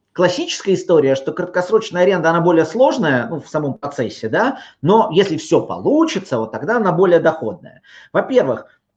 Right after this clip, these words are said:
краткосрочная история, э, с-, насколько она популярна и о каких, э, и ка-, какие дополнительные условия требуются от,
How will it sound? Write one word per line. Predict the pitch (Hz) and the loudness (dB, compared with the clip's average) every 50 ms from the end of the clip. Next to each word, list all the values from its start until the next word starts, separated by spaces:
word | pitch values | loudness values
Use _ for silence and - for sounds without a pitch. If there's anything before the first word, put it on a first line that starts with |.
| _ | _
краткосрочная | - 180 214 220 - - 233 226 226 - 254 262 254 190 - - - 165 160 151 147 | -4 -2 -2 -2 -2 -4 -4 -4 -4 -4 -4 -4 -4 -4 -6 -12 -10 -8 -6 -6 -6
история, | 135 - 180 165 - - - _ _ _ _ _ - - 202 208 208 208 190 185 175 170 170 165 160 156 151 139 135 _ _ _ _ _ _ _ _ _ _ _ _ _ _ _ _ _ _ _ _ _ _ _ _ _ _ _ _ _ _ _ _ _ _ _ _ _ _ _ _ _ _ - 180 | -6 -8 -10 -10 -10 -12 -20 _ _ _ _ _ -2 -2 2 4 4 4 6 6 6 6 6 4 2 2 -2 -4 -8 _ _ _ _ _ _ _ _ _ _ _ _ _ _ _ _ _ _ _ _ _ _ _ _ _ _ _ _ _ _ _ _ _ _ _ _ _ _ _ _ _ _ -18 -12
э, | 151 147 147 143 139 135 131 131 131 127 127 127 127 127 127 127 131 127 | -10 -8 -6 -6 -6 -4 -4 -4 -4 -4 -4 -4 -4 -4 -4 -4 -4 -6
с-, | 127 - - - - - - | -8 -12 -18 -20 -20 -16 -6
насколько | 151 160 156 - 220 - 185 | -4 -4 -4 -2 -2 0 0
она | 180 180 | 0 0
популярна | 180 170 165 - 175 185 214 240 269 294 277 240 185 165 151 | 0 -4 -6 -2 2 2 4 4 4 2 2 2 0 0 -2
и | 143 - - 180 175 185 185 160 | -2 -4 -8 -8 -6 -6 -6 -6
о | 175 165 | -6 -6
каких, | - 165 160 - - - 208 226 175 - - - _ - - _ _ _ _ _ | -6 -8 -10 -10 -10 -4 -2 -2 -2 -4 -10 -16 _ -20 -20 _ _ _ _ _
э, | - 143 147 151 151 147 - - - | -2 0 2 4 4 2 0 -2 -4
и | 196 185 | -6 -6
ка-, | - - 165 | -6 -8 -10
какие | - 190 170 - 220 | -10 -10 -6 -4 0
дополнительные | 180 175 175 180 180 202 185 185 175 175 | 0 2 2 2 0 0 -2 -4 -4 -4
условия | 160 - 170 202 202 185 170 | -4 0 2 2 4 4 2
требуются | - - 165 170 151 156 151 147 - - 147 139 143 139 | 0 2 0 0 2 0 -2 -4 -4 -4 -2 0 0 -2
от, | - 143 143 135 - - | -2 -2 -2 -2 -4 -8